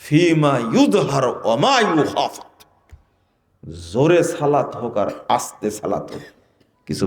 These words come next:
বাদ গেছে? বুঝেন মনে, তাই না? কিছু বাদ গেছে? এই হাদিসের ব্যাখ্যা তোমার কাছ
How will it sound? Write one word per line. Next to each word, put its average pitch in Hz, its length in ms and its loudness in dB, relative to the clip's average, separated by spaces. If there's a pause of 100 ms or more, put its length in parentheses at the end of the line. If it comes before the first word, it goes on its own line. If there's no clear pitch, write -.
বাদ 92 140 0 (120)
গেছে? 98 260 -2 (1160)
বুঝেন 120 280 2 (140)
মনে, 87 220 -2
তাই 85 180 0
না? 104 60 -2 (1000)
কিছু 117 220 -2
বাদ 127 120 2 (120)
গেছে? 131 240 2 (1800)
এই 107 80 4 (120)
হাদিসের 127 440 0 (140)
ব্যাখ্যা 143 400 -2 (200)
তোমার 160 340 4
কাছ 147 100 0